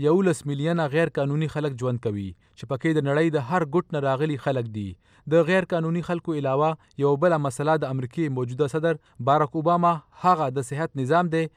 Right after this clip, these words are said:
د کومې سره دا وخت د امریکې نږدې شلو میلیونو پورې خلک د صحت سہولت ترلاسه کوي. خو د امریکې منتخب صدر ډونالډ ټرمپ دا خبره کړې وه چې اوباما کیر به ختموي، ولې چې په راتلونکي وخت کې به د اوباما کیر قسطونه په عام ولس یو بار جوړ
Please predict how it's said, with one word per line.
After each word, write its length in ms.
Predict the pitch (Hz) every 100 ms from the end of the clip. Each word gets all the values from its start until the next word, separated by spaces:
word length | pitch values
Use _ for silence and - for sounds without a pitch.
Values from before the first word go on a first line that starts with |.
| _ - 143
د 100 | 165
کومې 240 | 196 196
سره 200 | 180 185 151
دا 80 | 147
وخت 160 | 170 -
د 140 | 147
امریکې 360 | 139 127 175 156
نږدې 380 | 131 143 165 -
شلو 200 | 202 170 139
میلیونو 320 | 139 180 170
پورې 220 | 156 151 -
خلک 260 | 160 160 _ - 156
د 100 | 151
صحت 320 | 165 156 180 -
سہولت 320 | 139 160 - 139
ترلاسه 340 | 120 113 120
کوي. 260 | 107 101 95 87 _ -
خو 80 | 160
د 80 | 165
امریکې 360 | 151 135 180 160
منتخب 380 | 139 139 151 -
صدر 300 | 175 170 165 _ _ 120
ډونالډ 340 | 143 165 156 131
ټرمپ 160 | 175 151
دا 80 | 160 156
خبره 260 | 147 151 135
کړې 160 | 185 185
وه 120 | 165 160 _ _ -
چې 80 | 156
اوباما 300 | 147 143 143 -
کیر 200 | 180 165
به 100 | 156
ختموي، 460 | 139 127 123 117 101 85 _ -
ولې 140 | 135 139
چې 120 | -
په 100 | 147 135
راتلونکي 440 | - 175 156 143
وخت 180 | 175 -
کې 80 | 175 160
به 360 | 160 _ - 139
د 120 | 156
اوباما 300 | 156 151 147 -
کیر 180 | 180 -
قسطونه 340 | 147 - 180 165
په 160 | - 170
عام 100 | 156
ولس 260 | 147 180 - _ - 139
یو 100 | 143 139
بار 220 | 170 135 131
جوړ 200 | 120